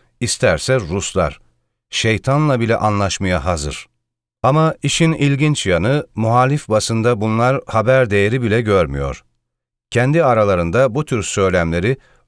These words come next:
öylesine benimsemişler ki, "Ne var bunda?" deseler şaşırmam. Teorik olarak hep insanların geçmiş tecrübelerden nadiren ders aldığını düşünürüm. C H P her seferinde bu kanaatimi perçinliyor.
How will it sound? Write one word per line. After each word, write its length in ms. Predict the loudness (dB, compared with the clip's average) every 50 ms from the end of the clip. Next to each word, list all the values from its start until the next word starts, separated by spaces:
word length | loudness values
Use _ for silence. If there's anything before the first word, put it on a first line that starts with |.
| _ -2
öylesine 580 | 0 0 2 2 0 -2 -2 -2 -2 -2 0 0
benimsemişler 760 | 0 0 0 -2 -2 -2 -2 -2 -2 -4 -2 0 0 0 -2
ki, 200 | -2 -4 -6 -6 _ _ _ _ _ _ _ _ -6
"Ne 200 | -2 0 0 2
var 240 | 2 2 2 0 0
bunda?" 380 | -2 -2 0 0 0 0 -2 -2 _ _
deseler 460 | -4 -4 -4 -2 -2 -2 0 0 -2
şaşırmam. 560 | -2 -2 -2 -2 -2 -4 -6 -4 -4 -6 -6 -8 _ _ _ _ _ _ -2
Teorik 460 | 0 2 2 2 2 2 0 0 0
olarak 420 | 0 2 2 2 0 0 -2 -6 _
hep 280 | -4 -4 -4 -4 -4 -12 _ _ -4
insanların 680 | -2 -2 -2 0 0 0 0 0 0 0 0 0 0 0
geçmiş 400 | 0 -2 -2 -2 -4 -4 -4 -2
tecrübelerden 880 | -2 -2 -2 -2 -2 -2 -2 0 2 2 2 2 0 0 0 0 -2 -4 _ -6
nadiren 680 | -2 -2 0 2 0 0 0 0 0 0 0 0 0 0
ders 280 | 2 0 0 0 0
aldığını 460 | 0 2 2 2 0 0 -2 -2 -2
düşünürüm. 500 | -4 -4 -4 -4 -4 -4 -4 -6 -8 -12 -14 _ _ _ _ _ _ _ _ _ _ _ _ _ -12 -8
C 220 | -4 -2 0 0
H 60 | 0 0
P 260 | 0 -2 -2 -2 -2 _ _ _ _ _ _
her 220 | -4 0 0 0 0
seferinde 760 | 0 -2 -2 -2 0 0 -2 0 0 0 0 0 0 -2 -4
bu 80 | -6
kanaatimi 600 | -2 0 0 2 2 2 0 0 -2 -2 -2 -2
perçinliyor. 960 | -2 -2 0 0 0 0 -2 -2 -2 -2 -2 -2 -2 -4 -6 -8 -10 -14 -18